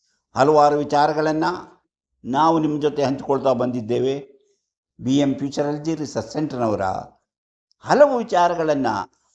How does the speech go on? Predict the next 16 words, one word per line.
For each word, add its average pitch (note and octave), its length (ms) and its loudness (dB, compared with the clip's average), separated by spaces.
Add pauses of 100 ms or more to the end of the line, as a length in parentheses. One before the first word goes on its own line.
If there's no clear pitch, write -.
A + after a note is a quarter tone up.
(180)
ನಿಮ್ಮ B2+ 280 -4
ಜೊತೆ - 280 -2
ಶೇರ್ F#3+ 340 -2
ಮಾಡ್ಕೊಳ್ತಾ A#2+ 440 0
ಬಂದಿದ್ದೇವೆ. G#2 760 -8 (680)
ನಿಮಗೆ B2 340 0
ಇದರಿಂದ B2+ 340 0 (420)
ಉಪಯೋಗವಾಗ್ತಾ F3+ 760 2
ಇದೆ E3 220 0
ಎಂಬುದು D3+ 580 -4 (160)
ನಿಮ್ಮೆಲ್ಲರ C#3 680 0
ಪ್ರತಿಕ್ರಿಯೆಯಿಂದ C3 840 -6
ನಮಗೆ A2+ 420 -4
ಅರ್ಥವಾಗ್ತಾ G#2 800 -4
ಇದೆ. - 500 -14 (360)
ಅಂದರೆ D3 600 2